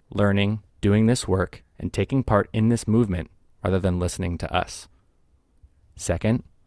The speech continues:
we are going to personally take the time that we would have taken to research, record, and produce new episodes and continue the work we have begun and that we are asking you to do.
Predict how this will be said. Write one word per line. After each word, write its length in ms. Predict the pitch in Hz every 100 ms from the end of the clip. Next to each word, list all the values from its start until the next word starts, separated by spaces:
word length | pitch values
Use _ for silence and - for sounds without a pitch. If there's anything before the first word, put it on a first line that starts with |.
| _ _
we 80 | 104
are 80 | 98
going 200 | 104 107
to 120 | -
personally 580 | 92 - 117 - 139 151
take 280 | 143 120 110
the 80 | 113
time 400 | - 92 85 90 - _ - - -
that 180 | -
we 100 | 98
would 140 | 98 104
have 140 | 90
taken 340 | - 101 120 117
to 160 | 104 87
research, 640 | 95 104 147 151 - - _ -
record, 520 | 127 - 107 92 101 -
and 80 | 98
produce 380 | 104 92 87 -
new 180 | 120 143
episodes 600 | 101 - - 87 87 - - _ -
and 120 | 107
continue 380 | - 98 - 113
the 80 | 135
work 300 | 120 104 -
we 100 | 104
have 160 | 98 95
begun 460 | 90 104 90 87 -
and 80 | -
that 120 | 98
we 80 | 95
are 80 | 92
asking 420 | 95 98 - 90
you 300 | 87 98 76 - -
to 80 | -
do. 280 | 92 92